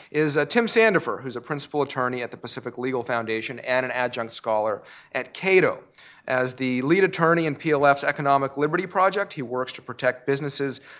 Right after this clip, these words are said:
against abusive government regulation and has won important victories for free enterprise in California, Oregon, Missouri, and other states. I love to hear, uh, Tim talking about his cases because typically there's something like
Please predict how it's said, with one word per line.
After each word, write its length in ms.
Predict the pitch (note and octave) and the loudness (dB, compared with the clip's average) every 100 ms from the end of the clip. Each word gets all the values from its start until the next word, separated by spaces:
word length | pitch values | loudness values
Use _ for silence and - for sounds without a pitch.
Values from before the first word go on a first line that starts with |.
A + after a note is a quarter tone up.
| - | -10
against 400 | C#3+ D3 D3 - | -2 0 0 -2
abusive 480 | D3 C3 D#3+ F3 C3+ | -8 -6 -4 -4 2
government 360 | C#3 C3+ B2+ | 2 2 0
regulation 720 | B2+ B2+ B2+ C#3 D#3+ E3+ D3 C#3 - - | 0 0 2 2 2 0 -4 -6 -14 -6
and 100 | C#3+ | -4
has 140 | C3+ | 0
won 180 | C#3+ C#3+ | 0 0
important 460 | C#3 - A3 G#3+ C#3+ | -2 6 8 8 2
victories 380 | C#3 C3+ C3 - | 0 0 -6 -8
for 100 | B2+ | -10
free 220 | - C3+ | -4 0
enterprise 580 | C3 B2+ C3+ B2+ B2 - - - | 0 0 2 2 0 -4 -14 -16
in 120 | B2 B2+ | -12 -4
California, 840 | C#3+ B2+ A#2+ - D#3 D#3 D#3 D3+ - | 0 2 0 0 0 2 2 2 0
Oregon, 520 | C#3 C#3 C#3 C#3 C#3 | 4 4 4 2 -4
Missouri, 640 | B2 A2+ B2+ C3 C3 B2+ | -4 -4 0 0 0 -2
and 140 | A#2 A2 | -6 0
other 240 | B2 A#2+ | 0 0
states. 340 | A2+ A2+ G2+ - | -4 -8 -4 0
I 80 | |
love 260 | D#3 G#3+ B3 | 4 6 6
to 80 | F3 | 4
hear, 360 | D3+ C#3 B2+ - - _ _ - | 0 0 0 -4 -20 _ _ -4
uh, 220 | B2+ A#2+ | -2 -2
Tim 280 | - E3+ C#3+ | -2 -2 0
talking 340 | D#3 D3 D3 | 4 4 4
about 220 | C3 B2 A#2+ | 2 2 2
his 100 | - | 0
cases 420 | D#3 C#3+ B2+ G#2+ | 0 0 0 -8
because 380 | A2 C3+ B2+ A#2 | -10 -6 -6 -4
typically 380 | F3+ E3+ E3+ | -8 -4 -2
there's 120 | C#3+ B2+ | 0 0
something 300 | D3 D3+ C3 | -4 -2 -2
like 380 | C3 B2 - | -2 -2 -8